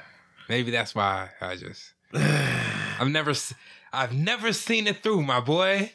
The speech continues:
Speaker 2: You never gotten to the
Speaker 1: I've
Speaker 2: credits
Speaker 1: never.
Speaker 2: in the fighting game.
Speaker 1: Nah.
Speaker 2: Yeah, not even to skip 'em. You just ain't been there at all.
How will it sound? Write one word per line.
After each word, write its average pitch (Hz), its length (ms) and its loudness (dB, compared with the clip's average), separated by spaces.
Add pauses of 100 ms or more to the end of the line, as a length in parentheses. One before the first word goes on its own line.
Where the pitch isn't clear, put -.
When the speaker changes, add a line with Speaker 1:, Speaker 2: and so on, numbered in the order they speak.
Speaker 2:
You 139 160 0
never 170 240 2
gotten 160 220 0
to - 60 -10
the - 60 2
Speaker 1:
I've 165 140 0
Speaker 2:
credits 165 240 2
Speaker 1:
never. 220 220 2
Speaker 2:
in 143 40 0
the 151 60 4
fighting 123 200 0 (200)
game. 135 320 2
Speaker 1:
Nah. 107 480 2 (140)
Speaker 2:
Yeah, 151 180 0
not 180 200 2
even 175 120 0
to 147 80 2
skip 165 300 -2
'em. 120 120 -2
You 131 80 0
just 139 160 -2
ain't 131 240 -2
been 139 140 2
there 120 100 0
at 117 60 0
all. 104 320 -4